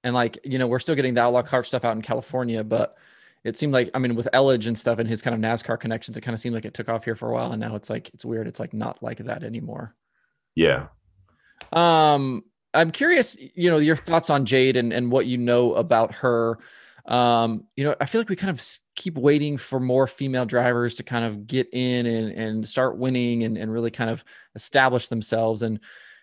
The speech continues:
Speaker 1: and we've seen a few kind of come and go and, and, you know, but nobody really seems to kind of take, take control of this thing. And, and, like, is, is she a possibility here to, to do that?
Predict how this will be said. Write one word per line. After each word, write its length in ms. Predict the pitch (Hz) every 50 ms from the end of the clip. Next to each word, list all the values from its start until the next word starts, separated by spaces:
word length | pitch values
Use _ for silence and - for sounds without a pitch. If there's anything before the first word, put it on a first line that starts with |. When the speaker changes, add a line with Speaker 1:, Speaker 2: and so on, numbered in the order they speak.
| _ -
Speaker 1:
and 60 | 131
we've 140 | 147 143 -
seen 240 | - 202 208 220 208
a 40 |
few 540 | - - - - 190 202 208 208 208 208 202
kind 220 | 190 - 190 185 185
of 100 | 175 -
come 220 | - 185 180 175
and 120 | 175 170
go 420 | 156 160 156 156 156 156 160 160 151
and, 260 | 139 131 123 117 - - -
and, 420 | 123 123 123 120 120 117 - -
you 60 | 127
know, 100 | 123 123
but 140 | 110 120 107
nobody 280 | 135 156 165 180 175 165
really 200 | 156 160 143 123
seems 320 | - - 143 135 123 -
to 100 | - 123
kind 160 | - - 123
of 120 | 117 113 -
take, 360 | - - 127 113 - _ _ _
take 200 | - - 143 135
control 420 | - - 120 113 - - 131 127 120
of 80 | 110
this 160 | 107 110 - -
thing. 220 | 117 113 107 117
And, 100 | 113 -
and, 160 | 95 113 113
like, 180 | 110 110 110 -
is, 220 | - 123 - - -
is 120 | 135 120
she 420 | - - - 156 156 151 139 135 -
a 100 | - 135
possibility 720 | - - - 131 - - - 113 107 127 127 139 147 147 139
here 160 | 131 143 143
to, 140 | 127 117 113
to 180 | - - 127
do 240 | 113 101 120 117 123
that? 340 | 123 139 131 135 139 - -